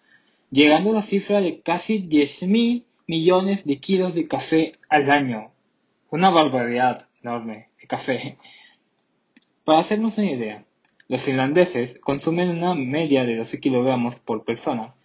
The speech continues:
al año de café. Si unimos este enorme consumo de café a unos márgenes de beneficio del estilo de Starbucks, tenemos efectivamente un negocio muy rentable.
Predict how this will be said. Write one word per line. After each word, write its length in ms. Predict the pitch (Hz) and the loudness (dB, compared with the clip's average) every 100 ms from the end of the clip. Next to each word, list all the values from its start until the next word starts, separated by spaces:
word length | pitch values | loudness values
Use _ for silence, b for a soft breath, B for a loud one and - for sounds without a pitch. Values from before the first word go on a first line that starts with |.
| - | -6
al 160 | 120 123 | -2 0
año 220 | 135 127 | 2 0
de 80 | 123 | 0
café. 420 | 117 175 170 - _ _ _ _ _ _ | -2 0 -2 -4 _ _ _ _ _ _
Si 140 | - | 2
unimos 500 | 143 147 170 196 208 | 4 4 4 4 6
este 280 | 208 196 208 | 4 2 2
enorme 520 | 190 160 165 190 190 | 2 2 0 0 -2
consumo 520 | - 139 131 160 147 123 | -2 -6 0 0 2 0
de 120 | 120 | 0
café 540 | 147 143 156 135 - _ _ _ _ _ _ | 0 0 0 0 -6 _ _ _ _ _ _
a 200 | 123 127 | 2 4
unos 220 | 123 143 156 | 4 0 0
márgenes 420 | 156 156 175 151 | 0 0 -4 -2
de 80 | 131 | -2
beneficio 680 | 120 120 120 151 151 151 | -2 -6 0 0 2 0
del 140 | 139 117 | 2 -2
estilo 420 | - 143 139 139 | -2 0 2 2
de 220 | 123 113 | 2 -2
Starbucks, 720 | - 160 151 131 127 - - _ _ _ | 0 2 2 0 -8 -10 -20 _ _ _
tenemos 460 | 139 139 175 202 196 | 0 2 2 0 0
efectivamente 1000 | - 131 - 139 135 131 156 110 104 _ _ _ _ - | -6 -4 2 2 4 -2 -4 -8 -12 _ _ _ _ 0
un 180 | 135 147 | 2 2
negocio 400 | 131 135 143 120 | 4 2 2 -2
muy 280 | 123 170 | 0 0
rentable. 520 | 170 175 - 110 98 | 0 0 -2 -4 -4